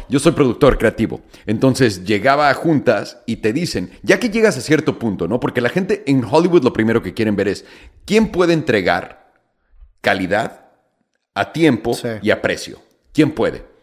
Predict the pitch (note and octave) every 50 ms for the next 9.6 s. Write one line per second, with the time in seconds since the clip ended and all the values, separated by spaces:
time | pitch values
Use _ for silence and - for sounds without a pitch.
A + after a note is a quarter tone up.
0 | _ _ _ - - _ _ - E3 D#3+ - - D#3 D3 D3+ C#3+ G3 G#3 A3+ A3
1 | - F3 C#3+ B2 G#2+ A#2+ A#2 C3 C3 B2+ D#3+ C#3+ A2 A#2 A2 G#2+ A2 B2 A#2+ F#2+
2 | B2+ B2+ B2+ B2 - C#3+ B2+ - - C3 B2+ G#2+ C3+ B2 A2+ - G#2+ G2+ F#2+ -
3 | G2 G2 G#2 A2 A#2+ A2 G2+ G2 F2+ - F2+ - - A#2 A#2 - - B2+ B2 A2
4 | A2 G2 E2 C2+ C2 - - - _ _ - - - - - - A2+ G#2+ G#2+ G2
5 | F#2+ A#2 C#3+ D3 - - A2+ G2 - G#2+ G#2+ A#2 G#2 A#2 B2 C#3 C3 - G2+ E2
6 | D#2 - - - _ _ _ _ _ _ - B2 C3 B2+ B2+ - - C#3+ C3 B2+
7 | B2 A#2+ A2+ G#2+ - - B2+ B2 A#2+ A2+ - A#2 C3 B2+ G#2+ A#2 B2 B2 A#2+ B2+
8 | B2+ B2 A#2 B2 A#2+ A#2+ G2 G2 G2 - - B2 A2+ A2+ A2 - - A2 A2+ A2+
9 | A#2+ C3 B2+ - - A#2+ B2 B2+ B2+ - -